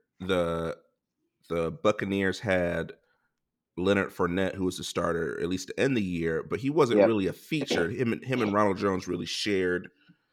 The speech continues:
Speaker 1: shared the load.
Speaker 2: Sure.
Speaker 1: Um, and then even the Chiefs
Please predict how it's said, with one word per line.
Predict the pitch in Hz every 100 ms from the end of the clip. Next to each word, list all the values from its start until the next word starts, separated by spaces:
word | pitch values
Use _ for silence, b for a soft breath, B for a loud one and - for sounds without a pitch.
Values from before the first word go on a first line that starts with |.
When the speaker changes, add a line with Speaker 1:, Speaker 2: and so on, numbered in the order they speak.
| b -
Speaker 1:
shared | - 110 95 90
the | 90
load. | 92 90 85 - - b b -
Speaker 2:
Sure. | 87 85 95
Speaker 1:
Um, | 80 - _ -
and | 90 92
then | 95 95 90 90
even | 113 113 104 87
the |
Chiefs | - - 151 147 104 - - -